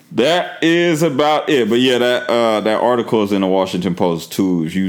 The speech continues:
you type in "two black men get kicked out of Walmart for wearing their mask," I'm sure it'll pop up.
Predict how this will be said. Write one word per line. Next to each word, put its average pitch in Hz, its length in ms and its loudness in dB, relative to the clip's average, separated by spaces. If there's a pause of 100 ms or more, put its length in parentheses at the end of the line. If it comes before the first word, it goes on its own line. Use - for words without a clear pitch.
(120)
you 92 140 -4
type 85 300 -2
in 78 160 -2
"two 87 200 -2
black 78 280 -2
men 76 380 -4
get 71 180 -6
kicked 80 200 -6
out 71 100 -2
of 69 80 -4
Walmart 69 400 -4
for 55 120 -10
wearing 57 260 -6
their 50 80 -8
mask," 50 340 -8
I'm - 80 -8
sure - 160 -6
it'll 60 120 -6
pop 57 260 -6
up. - 220 -10